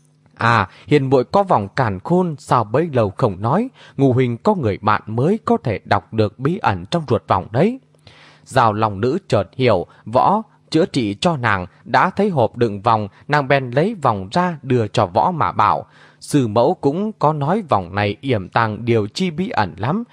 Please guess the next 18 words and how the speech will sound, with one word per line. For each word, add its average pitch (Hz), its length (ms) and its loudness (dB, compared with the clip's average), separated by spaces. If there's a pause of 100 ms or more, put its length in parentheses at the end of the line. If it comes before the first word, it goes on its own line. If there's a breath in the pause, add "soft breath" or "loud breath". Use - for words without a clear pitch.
(140)
nhưng 123 140 0
em 113 260 -2
chỉ 104 220 -4
coi 175 380 0
là 98 160 0
vật 101 280 -4
kỷ 98 200 -4
niệm, 107 240 0 (260 soft breath)
hy 139 160 2
vọng 104 320 0
tìm 101 300 -2
được 98 180 -2
mẹ 101 260 -4
em, 143 280 -2 (320 soft breath)
vì 151 260 2
người 147 260 2
đã 123 160 0
đeo 202 220 2